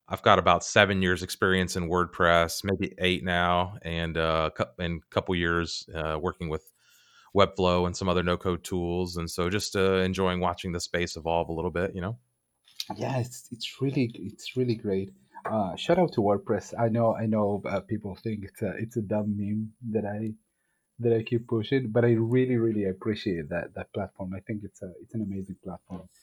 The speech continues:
Speaker 2: and people don't give it credit enough. Because when you're moving from, like, uh, you know, like,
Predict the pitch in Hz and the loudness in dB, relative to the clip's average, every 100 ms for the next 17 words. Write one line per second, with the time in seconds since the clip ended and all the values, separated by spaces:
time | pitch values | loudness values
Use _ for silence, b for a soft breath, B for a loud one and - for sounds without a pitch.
0 | _ _ 113 120 117 113 110 104 95 - | _ _ -2 0 2 2 2 0 -2 -8
1 | - 98 92 87 87 90 _ _ _ _ | -6 -4 -4 -4 -6 -10 _ _ _ _
2 | _ 123 147 147 143 156 156 139 127 143 | _ -10 -2 0 2 4 4 4 2 4
3 | 147 139 120 - 110 107 98 95 - 90 | 2 0 0 2 4 4 2 -2 -4 -4
4 | 87 82 107 104 95 87 | -4 -4 -4 -2 -4 -6